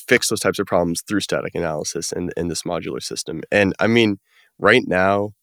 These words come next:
I'm sure a lot of people listening to this as well can probably agree that E S Lint does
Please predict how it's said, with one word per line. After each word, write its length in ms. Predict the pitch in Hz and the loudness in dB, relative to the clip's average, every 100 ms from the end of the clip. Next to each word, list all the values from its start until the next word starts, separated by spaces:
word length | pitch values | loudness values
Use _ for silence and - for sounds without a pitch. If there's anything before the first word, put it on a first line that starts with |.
| _ _ _ _ | _ _ _ _
I'm 80 | 92 | -4
sure 340 | - 101 95 | 0 2 4
a 80 | 82 | 4
lot 160 | 98 95 | 4 4
of 60 | |
people 240 | - 98 85 | 0 -4 -2
listening 340 | 87 - 101 | -2 -2 -4
to 120 | - | -4
this 120 | 98 | -4
as 160 | 98 92 | -4 -2
well 160 | 92 90 | 0 0
can 280 | - 95 87 | -2 -4 -2
probably 500 | 98 92 92 92 87 | -2 -2 -4 -4 -4
agree 240 | 85 92 82 | -4 -4 -2
that 180 | 80 | -4
E 140 | - 95 | -2 -4
S 180 | 90 - | -4 -6
Lint 260 | 90 90 87 _ _ _ _ _ | -6 -6 -8 _ _ _ _ _
does 340 | - 87 82 | 0 2 0